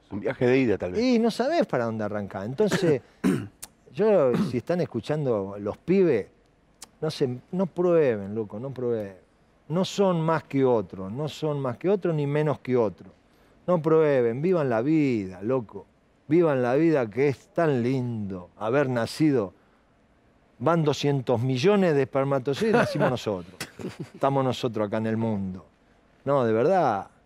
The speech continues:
Speaker 2: De verdad, por eso, viste, las cosas que están pasando acá, ahora que me escuché, escuché de Argentina, todas estas cosas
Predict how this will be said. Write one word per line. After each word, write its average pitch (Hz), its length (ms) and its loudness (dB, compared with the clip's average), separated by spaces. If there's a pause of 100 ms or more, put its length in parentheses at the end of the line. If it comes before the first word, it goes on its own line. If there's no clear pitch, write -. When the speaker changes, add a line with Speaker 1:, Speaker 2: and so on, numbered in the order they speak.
Speaker 2:
De 107 120 -6
verdad, 120 580 0
por 123 140 0
eso, 131 260 -2
viste, 135 220 -2
las 117 160 -2
cosas 127 260 -4
que - 80 -14
están 123 220 -6
pasando 117 400 -4
acá, 120 320 0
ahora 113 260 0
que 107 80 -8
me 107 120 -6
escuché, 113 640 0 (720)
escuché 104 380 -4
de 123 60 6
Argentina, 107 840 0
todas 101 180 -8
estas - 180 -12
cosas 104 640 -2